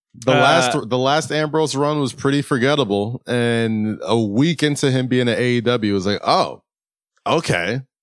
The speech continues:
Speaker 1: this is tight." <laughs> You know what I mean? Like, so, um, you gotta give him that. But, I mean, yeah, points were made. He was, uh, e-, e-, excellent on the mic last night, and it was really good to see him. He is as important, uh, a wrestler as there is in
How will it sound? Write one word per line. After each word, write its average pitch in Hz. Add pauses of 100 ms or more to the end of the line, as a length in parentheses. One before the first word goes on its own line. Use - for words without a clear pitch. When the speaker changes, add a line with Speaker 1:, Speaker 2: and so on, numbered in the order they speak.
(140)
Speaker 1:
this 87
is 165
tight." 98
<laughs> -
You 190
know 156
what 151
I 151
mean? 156
Like, 131
so, 113 (400)
um, 113
you 127
gotta 165
give 120
him 107
that. 107
But, 117
I 135
mean, 147
yeah, 127
points 175
were 139
made. 110
He 107
was, 139
uh, 101 (260)
e-, 71
e-, - (300)
excellent 101
on 101
the 92
mic 92
last 90
night, 90 (340)
and 117
it 120
was 104
really 123
good 104
to 92
see 104
him. 92
He 127
is 120
as 104
important, 101
uh, 92
a 87
wrestler 90
as 87
there 85
is 90
in 87